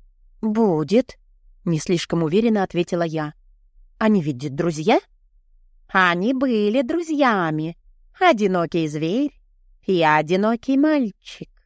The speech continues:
И именно одиночество держит их вместе». А теперь представь взрослого мальчика, у которого есть работа, машина.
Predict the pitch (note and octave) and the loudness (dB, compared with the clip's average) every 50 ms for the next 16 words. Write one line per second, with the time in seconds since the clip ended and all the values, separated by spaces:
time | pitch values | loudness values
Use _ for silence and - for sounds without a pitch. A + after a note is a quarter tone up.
0 | _ _ _ _ _ _ _ _ _ _ _ _ _ _ _ - G3 G3 G3+ A3+ | _ _ _ _ _ _ _ _ _ _ _ _ _ _ _ 0 2 2 4 4
1 | B3 B3+ B3 B3 B3 B3 A#3+ A#3 A3+ A3+ A3 G#3 G#3 F#3 F#3 G#3+ G#3+ G#3+ A#3 C4+ | 2 2 2 2 4 4 4 4 4 4 4 2 2 2 2 2 2 2 2 2
2 | D#4+ E4 - - - - D#3+ C#3+ - - - D#3+ E3+ F3 F3 F#3+ G3+ F#3+ F3+ G3+ | 0 -2 -4 -8 -10 -8 -8 -8 -8 -4 -2 0 0 0 2 0 0 0 -2 -4
3 | - A3+ G#3 - - A3+ A3+ B3+ C#4+ D4 B3 - - - _ - - D#3+ D#3 - | -6 -8 -8 -8 -6 -2 0 2 2 2 0 -2 -8 -18 _ -8 -6 -6 -6 -8
4 | _ _ _ _ _ _ _ _ _ _ _ - _ _ - D#4 D#4+ D4+ - - | _ _ _ _ _ _ _ _ _ _ _ -20 _ _ 0 0 0 2 0 -2
5 | C4 G#3+ - G#3 F#3+ F#3 F3 F3 F3+ A3 B3+ - - _ - A#3 A3+ G#3 - - | -2 -2 0 0 0 0 0 -2 -2 -4 -4 -6 -8 _ -4 -2 -2 -2 -4 -8
6 | - - G3 F#3 G3+ - - F#3+ F3+ E3+ F#3+ F#3 F3+ F#3+ G#3+ - - - D#3+ D3+ | -6 -2 -2 -2 -2 -2 -4 -4 -2 0 0 0 0 0 -2 -4 -6 -6 -6 -4
7 | C#3+ D#3 E3 F#3 F#3+ G3 G#3 G#3+ A3+ A#3 A3+ - - - D4+ C#4 - D#4 D#4 D#4 | -2 -2 -2 0 0 0 0 0 -2 -4 -6 -10 -8 -6 -6 -2 0 0 0 0
8 | D#4+ - C#4+ C4+ - A#3+ A#3 G#3 G#3 G3 G#3 G3 - - - G3 F3+ E3 D3+ D#3 | 0 -2 -2 -2 -2 -2 -2 -2 -2 -2 -2 -4 -4 -4 -2 -2 0 -2 -2 -4
9 | D#3+ E3+ F#3+ A3 A3+ - A#3 A#3 A3+ - _ _ _ _ _ _ - D#3 D3 - | -4 -4 -4 -4 -6 -6 -6 -6 -6 -8 _ _ _ _ _ _ -4 -4 -4 -4
10 | - - - E3 E3 F3+ G3+ G#3+ A3+ A#3+ A#3+ A#3+ A3+ | -8 -8 -6 -4 -2 -2 0 0 2 2 0 0 -4